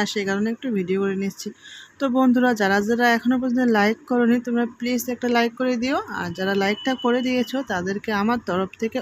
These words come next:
অনেক অনেক ভালোবাসা। তো বন্ধুরা, এই যে জায়গা, রাস্তাটা দেখতে পাচ্ছ এখানে, এই রাস্তাটাও কিন্তু আমার কাছে ভালো লেগেছে, একদম কত সুন্দর আকাশটা ছুঁয়ে ছুঁয়ে যাওয়ার মতো ব্যাপারটা।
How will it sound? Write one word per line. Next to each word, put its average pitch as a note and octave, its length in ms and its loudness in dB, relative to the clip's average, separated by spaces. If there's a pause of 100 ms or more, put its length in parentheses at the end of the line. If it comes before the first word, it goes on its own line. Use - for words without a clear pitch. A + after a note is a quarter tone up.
অনেক A#3+ 300 2
অনেক G3+ 280 0
ভালোবাসা। G3+ 500 0 (540)
তো - 140 -6
বন্ধুরা, B3 400 2
এই A#3+ 140 4
যে B3+ 100 0
জায়গা, A3+ 260 4
রাস্তাটা A3+ 400 0
দেখতে A#3 260 -2
পাচ্ছ A#3+ 260 0
এখানে, A3+ 300 2 (1160)
এই A#3+ 100 2
রাস্তাটাও A#3+ 500 2
কিন্তু A#3 220 4
আমার G3+ 180 2
কাছে G#3 160 -2
ভালো F#3+ 200 0
লেগেছে, G#3 340 0
একদম G#3+ 320 -4
কত G#3+ 180 -8
সুন্দর A3+ 260 -4
আকাশটা G#3+ 420 -4
ছুঁয়ে A3 240 -2
ছুঁয়ে A3 180 0
যাওয়ার G3+ 240 4
মতো G#3 220 -2
ব্যাপারটা। G3+ 460 -2